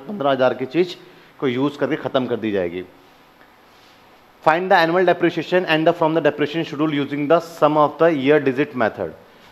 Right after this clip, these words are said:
अब आपको ये मेथड समझना है, ठीक है? कौन सा मेथड है हमारा? Sum of years।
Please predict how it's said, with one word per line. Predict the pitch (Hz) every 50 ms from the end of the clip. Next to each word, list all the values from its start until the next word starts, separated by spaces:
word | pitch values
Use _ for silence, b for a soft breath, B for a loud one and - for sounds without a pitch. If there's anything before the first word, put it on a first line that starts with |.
| B -
अब | 110
आपको | 123 120 120 135 143
ये | 135
मेथड | 131 127 123 143 131
समझना | - 131 123 120 123 123
है, | 139 151 - - - - - _ _ _ _ _ _ _ _ _ _ _ _ _ _ _ _ _ - -
ठीक | 139 127 143
है? | 175 175 - - - - _ _ _ _ _ _ _ _ _ _ _ _ _ _ _ _ _ _ _ -
कौन | 127 123 123
सा | 123 135
मेथड | 127 127 123 127 135 127 127
है | 135
हमारा? | 131 123 127 131 151 175 165 - - - - _ _ _ _ _ _ _ _ _ _ _ _ _ _ _ _ _ _ _ _ _ _ _ _ _ _ _ _ _ _ _ _ _ _ _ _ _ _ _ _ _ _ _ _ _ _ _ _ _ _ _ _ _ _ _ _ _ - - -
Sum | 135 135 131 131 131
of | 131 135 147 151 147 - - - - _ _ _ _ _ _ _ _ _ _ _ _ _ _ _ _ _ _ _ _ _ _ _ _ _ _ _ _ _ _ _ _ _ _ -
years। | - 117 123 131 135 147 151